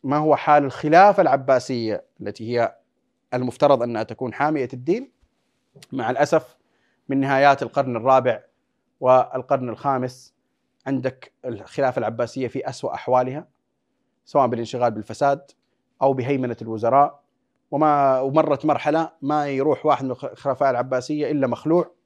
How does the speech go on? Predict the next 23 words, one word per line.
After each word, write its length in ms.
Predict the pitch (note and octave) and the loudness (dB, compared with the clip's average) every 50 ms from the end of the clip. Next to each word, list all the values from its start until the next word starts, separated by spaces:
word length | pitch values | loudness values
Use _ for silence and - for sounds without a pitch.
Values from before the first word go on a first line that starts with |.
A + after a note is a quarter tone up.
| - | -18
يخلعوا 400 | A#2 A2 - C#3+ C3+ B2+ C#3+ C3+ | -16 -8 -2 0 0 2 2 0
الوزراء، 760 | A#2+ G#2+ G2+ C3+ A#2+ B2 B2+ A#2 A#2+ B2+ D3+ E3+ F3 - _ _ _ _ _ _ _ _ _ _ _ _ - | -2 -6 -10 -14 -16 -16 -12 -6 -2 0 0 0 0 -2 _ _ _ _ _ _ _ _ _ _ _ _ -2
وبعضهم 380 | C#3+ D3+ D3+ C#3 C#3 C3+ C3+ B2 | 2 2 2 2 2 -2 -4 -4
سملت 380 | - - D#3 D3 C3+ B2+ - | -2 0 0 2 2 2 0
عيناه، 500 | B2 A2+ B2 B2+ C#3 E3 F3 E3+ E3+ E3+ _ _ _ _ _ - | 0 -2 0 0 2 2 2 2 0 -2 _ _ _ _ _ -6
وبعضهم 420 | C#3+ C#3+ D3 B2+ B2 B2 A#2+ B2 | 2 4 4 4 4 0 -6 -6
كذا. 360 | A2 - F3+ F3 E3+ E3+ F#3 - _ _ _ _ - | -4 0 0 2 2 2 -2 -4 _ _ _ _ -12
حال 280 | - - F#3+ E3 C#3+ | -2 0 2 2 2
من 120 | C#3 C3+ C3 | 2 0 -2
الضعف، 500 | A#2+ A#2 A#2+ C#3+ C3+ A#2+ B2+ - - _ | -2 -2 2 2 2 2 2 -6 -10 _
حال 240 | - C#3 C#3 C#3 C3 | -4 -2 -2 -2 -2
من 80 | B2 | -4
التفرق، 600 | A#2 - - B2+ - C#3+ B2 A#2+ A#2+ B2+ A#2 - | -6 -8 -10 -4 -2 -2 -2 -2 -4 -8 -8 -8
حال 240 | - - C3+ C3+ B2 | -4 -4 -2 -2 -2
من 80 | A#2+ A2+ | -6 -10
السيطرة، 640 | - - - D3 C#3+ C3 - B2+ A#2+ A#2 A2+ A2 - - | -10 -8 -4 -4 -4 -2 -2 -2 0 0 -2 -2 -6 -10
ال-، 920 | C#3 B2 B2 A#2+ G#2 D#2+ F2 G2+ E2+ A2+ C3+ C3 A2+ G#2 G2 B2+ B2+ A2+ | -10 -8 -8 -6 -6 -4 -4 -4 -4 -4 -6 -8 -10 -10 -10 -10 -12 -10
سيطرة 320 | - - C3+ B2 C3+ A#2+ A#2 B2+ | -6 -6 -4 -4 -4 -6 -6 -6
الوزراء، 400 | A#2 A2+ A#2 C3 C#3 C#3 C3 A#2+ | -6 -4 -2 0 2 2 2 0
من 160 | A#2+ B2 A#2+ | -2 -4 -6
اللهو، 400 | A#2 A#2+ C#3 D#3 C#3+ C3+ C3 A#2+ | -4 0 2 2 2 2 0 -6
من 140 | A#2+ B2+ B2+ | -6 -6 -4
اللعب. 360 | B2+ C#3 D3+ C#3 D3 D#3 | 0 2 2 2 2 0